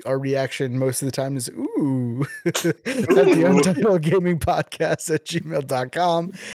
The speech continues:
Speaker 1: Don't forget to follow us on our social media. On Twitter, we are at T U G P O D. On Instagram, we're at T U G underscore P O D. On Reddit, we are at R slash T G P O D.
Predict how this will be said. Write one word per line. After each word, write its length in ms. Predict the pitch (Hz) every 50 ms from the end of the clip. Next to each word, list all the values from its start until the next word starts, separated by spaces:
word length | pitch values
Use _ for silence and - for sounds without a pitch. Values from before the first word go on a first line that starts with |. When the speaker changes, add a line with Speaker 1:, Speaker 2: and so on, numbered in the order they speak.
| _ _ _ -
Speaker 1:
Don't 160 | 156 156 147
forget 200 | 135 156 151 147 147
to 80 | 151
follow 280 | - 151 147 147 143 143
us 140 | 135 - -
on 140 | 143 139 139
our 100 | 131 120
social 340 | - 147 135 120 - 139
media. 460 | 165 190 202 190 185 180 180 180 180 - -
On 180 | 131 135 127
Twitter, 360 | - - - 147 139 143 143 139
we 180 | 131 131 131 127
are 100 | 123 123
at 300 | 123 127 - - - -
T 160 | - - 139
U 140 | 135 131 123
G 380 | 113 120 127 123 120 120 117 - -
P 180 | - - 120 117
O 80 | 113
D. 340 | 113 147 180 185 180 175 175 - - - - - _ -
On 100 | - 117
Instagram, 560 | 120 127 120 - - 123 131 127 127 123 123 123
we're 100 | 120 117
at 180 | 117 113 - -
T 120 | - 123 123
U 40 | 117
G 320 | 110 - 123 120 113 -
underscore 680 | - - 208 214 175 131 - - - 117 107 101 101 - - _ -
P 180 | - - 104 101
O 60 | 98
D. 320 | 98 101 104 104 123 143 - - - - - - -
On 140 | 120 120 123
Reddit, 340 | 120 123 127 127 131 120 -
we 140 | 113 123 123
are 100 | 120 120
at 180 | 117 110 - - -
R 280 | 117 117 110 113 113
slash 520 | 107 - - 117 107 104 107 - - - - _ _ -
T 200 | - 123 117 110
G 180 | 101 113 113 104
P 200 | - 117 110 104
O 60 | 107
D. 340 | 117 147 151 147 147 139